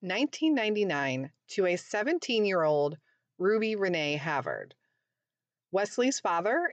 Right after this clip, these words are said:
is Dewey Morgan, and they all lived in Clinton, Louisiana. Clinton is in East Feliciana Parish, just north of Baton Rouge. In two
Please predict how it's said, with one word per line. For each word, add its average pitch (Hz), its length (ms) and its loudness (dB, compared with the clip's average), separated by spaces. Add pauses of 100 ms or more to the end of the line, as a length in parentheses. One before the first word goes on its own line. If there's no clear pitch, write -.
is 180 440 -2
Dewey 254 240 2
Morgan, 156 500 0 (320)
and 214 160 0
they 226 80 0
all 269 260 2
lived 202 360 0
in 180 180 0
Clinton, 285 640 0
Louisiana. 185 840 0 (420)
Clinton 381 480 2 (120)
is 185 540 0 (220)
in 185 240 -4
East 196 380 -2
Feliciana 180 640 2 (280)
Parish, 233 680 0 (160)
just 294 500 -2
north 202 460 0
of 175 260 -2
Baton 156 320 -2
Rouge. 147 680 -4 (1700)
In 220 140 2
two 359 240 4